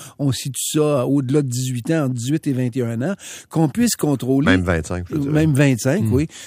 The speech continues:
Speaker 1: Qu'on puisse contrôler le taux de T H C, ça, ça a du sens. Sauf que c'est, tout ça a du sens, mais dans l'application,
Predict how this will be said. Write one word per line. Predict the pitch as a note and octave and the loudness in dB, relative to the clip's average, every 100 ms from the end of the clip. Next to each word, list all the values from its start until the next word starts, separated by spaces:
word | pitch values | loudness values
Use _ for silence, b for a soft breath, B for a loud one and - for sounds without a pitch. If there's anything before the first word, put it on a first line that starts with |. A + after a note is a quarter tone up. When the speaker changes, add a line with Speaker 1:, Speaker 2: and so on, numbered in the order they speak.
| B | B
Speaker 1:
Qu'on | E3+ F3+ | 2 4
puisse | C#4 B3+ | 4 2
contrôler | G3 E3 C3+ C#3 D3+ | 2 2 2 0 2
le | E3+ | 0
taux | C3 D3+ | -2 -2
de | |
T | - | 0
H | B2 A#2 | 0 0
C, | - | -2
ça, | F3+ B2 A#2 | -2 -2 -2
ça | A2 C3 | 0 0
a | |
du | B2 | 0
sens. | G#2 F3+ F#3 A2+ - | -2 -2 -2 -2 -2
Sauf | A#3+ A#3 - | 0 0 0
que | F#3+ G3+ B2 B B B - - | 0 0 0 B B B -20 -12
c'est, | F3+ - D#3 C#3+ E3 - | -8 0 0 0 -4 -10
tout | - B3+ | 0 0
ça | - F4 A#3+ | 2 4 4
a | |
du | D3 | 2
sens, | A#2 - G3 A#3 F#3 B B - | -2 -2 -2 -4 -6 B B -4
mais | C3+ | 0
dans | C#3+ D3 | 4 4
l'application, | D3 - - F#3+ F3 A#2+ A2+ F3 G#3 | 4 2 -2 -4 -2 -2 -4 -6 -6